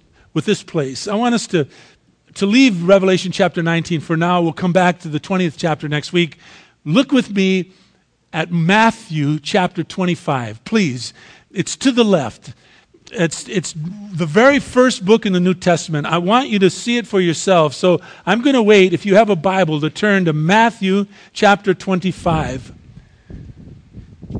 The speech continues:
You see, as it says, "The Lord seized the beast and the false prophet and threw them alive into the lake of fire."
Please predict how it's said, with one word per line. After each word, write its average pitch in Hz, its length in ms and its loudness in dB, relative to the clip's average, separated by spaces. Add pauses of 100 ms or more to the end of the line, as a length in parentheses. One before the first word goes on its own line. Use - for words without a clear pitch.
(540)
You 214 100 -6
see, 247 420 2 (600)
as 196 180 0
it 233 80 0
says, 208 580 2 (1000)
"The 185 140 2
Lord 233 400 4
seized 262 640 0 (240)
the 202 80 -2
beast 165 720 -2 (260)
and 262 260 0
the 269 80 0
false 214 420 -2
prophet 165 500 -6 (100)
and 160 180 -4
threw 302 380 2
them 240 240 6
alive 180 500 4
into 175 220 -2
the 170 100 0
lake 170 240 2
of 160 80 -6
fire." 147 580 -10